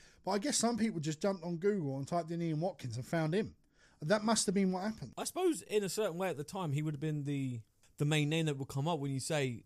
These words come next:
Speaker 2: Ian Watkins, because it would just, it would just put you to Lost Prophets for Ian Watkins back, back in those days.
Speaker 1: I'd imagine what co-, yeah, well, well, Lost Prophets probably sold more records in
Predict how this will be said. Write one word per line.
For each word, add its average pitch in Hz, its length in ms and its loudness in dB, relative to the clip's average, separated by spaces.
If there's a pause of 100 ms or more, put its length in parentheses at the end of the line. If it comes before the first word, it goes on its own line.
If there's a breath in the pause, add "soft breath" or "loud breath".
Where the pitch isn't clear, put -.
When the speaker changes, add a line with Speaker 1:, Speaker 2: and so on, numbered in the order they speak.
(140)
Speaker 2:
Ian 143 200 2
Watkins, 135 420 -2
because 120 300 -4
it 143 40 -2
would 131 100 -4
just, 123 220 -4
it 143 100 0
would 139 100 0
just 131 160 -2
put 156 100 -8
you 123 60 -6
to 117 100 -4
Lost 120 200 -4
Prophets - 360 -6
for - 80 -10
Ian 110 220 -6
Watkins 110 320 -10
back, 185 220 -4
back 185 160 -12
in 165 100 -4
those 196 220 0
days. - 160 -14
Speaker 1:
I'd 269 160 4
imagine 240 380 4
what 214 160 2
co-, 214 240 -2
yeah, 220 180 2
well, 170 220 2
well, 202 180 0
Lost 254 200 -2
Prophets 185 280 -4
probably 170 340 -2 (300)
sold 180 260 -2
more 143 140 -4 (120)
records 208 400 -2
in 120 300 -6